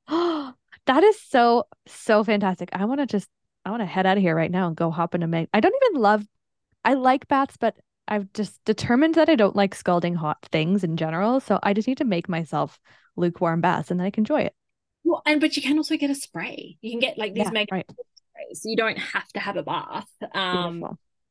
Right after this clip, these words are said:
Speaker 2: yeah. So that's a little tip for the day. You can put that, that's an easy thing to add to your routine that's not gonna take time or cost a lot of money.
Speaker 1: No, I take a supplement,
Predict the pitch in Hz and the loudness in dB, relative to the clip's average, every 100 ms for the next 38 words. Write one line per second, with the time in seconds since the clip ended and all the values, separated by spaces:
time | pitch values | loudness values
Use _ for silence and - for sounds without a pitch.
0 | _ 165 208 208 277 _ _ - 190 180 | _ -20 -8 -6 -6 _ _ -10 -4 0
1 | 175 190 190 - - 196 180 - - - | -2 -2 -6 -6 -8 -8 -8 -8 -8 -6
2 | 214 226 208 240 294 247 208 202 208 254 | -6 -2 0 0 0 -2 -6 -8 -8 -2
3 | 240 247 262 359 - 262 269 277 262 233 | 2 2 2 -2 0 2 2 2 0 -2
4 | 214 214 - 180 175 185 185 175 160 185 | -2 -6 -4 -4 -4 -10 -8 -8 -8 -10
5 | 160 - - 190 147 175 165 160 - - | -10 -12 -8 -6 -6 -6 -8 -8 -12 -10
6 | - - 165 _ _ 202 196 170 151 160 | -12 -12 -12 _ _ -8 -6 -10 -8 -10
7 | - - - - _ _ _ - 196 175 | -10 -12 -16 -20 _ _ _ -4 -4 -4
8 | _ _ 233 233 277 262 226 202 190 202 | _ _ 2 4 4 6 4 6 4 2
9 | 202 190 90 - | 0 0 -2 -6